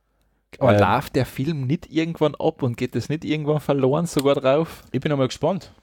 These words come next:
Speaker 2: Na, na, na, na,
Speaker 1: Nicht?
Speaker 2: na, na, na,
Speaker 1: Weil,
Speaker 2: das
Speaker 1: weil die haben ja, die Filme haben ja ein Ablaufdatum früher gehabt.
Speaker 2: Ja, ja, das ist, das glaub ich,
Speaker 1: Wo,
Speaker 2: das
Speaker 1: wo,
Speaker 2: ist nicht so tragisch,
Speaker 1: wo, wo man
Speaker 2: glaub ich.
Speaker 1: gesagt hat, also man soll's in den Kühlschrank tun, dann haltet's länger.
Speaker 2: Ja, das, das, das ist das,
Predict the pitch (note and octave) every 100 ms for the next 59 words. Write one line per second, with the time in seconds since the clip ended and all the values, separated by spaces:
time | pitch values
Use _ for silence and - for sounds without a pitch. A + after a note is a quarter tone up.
0 | _ - G#2 F#2+ F#2+ F2+ E2 D#2+ D#2 C#3+
1 | F3 - - - - B2 C3+ C3+ C3+ C3
2 | D3+ F3 A#2+ - E3+ F#3 D#3+ D#3+ D3+ -
3 | A#2 - G2+ F#2 G#2+ - G#2 F#2+ F#2+ F#2+
4 | F#2 - A#2 G2 E2 D2 D2+ D2 - F2
5 | - - - - _ _ - - D#2 B1+
6 | B2+ A2 C3 C#3 - G2 - E2+ D#2 A#2+
7 | B2+ B2+ C#3+ - C#3+ D3+ D3+ C#3 - A#2
8 | C3+ B2 A#2 C#3+ D3 C3+ - E3 - G#2+
9 | - A2 G#2 G2 B2 A2+ - F2 F2 F2+
10 | G#2 A2+ C3 - G#2+ - - D#3 E3+ -
11 | - F3+ G#3+ - A3+ - - G3 - -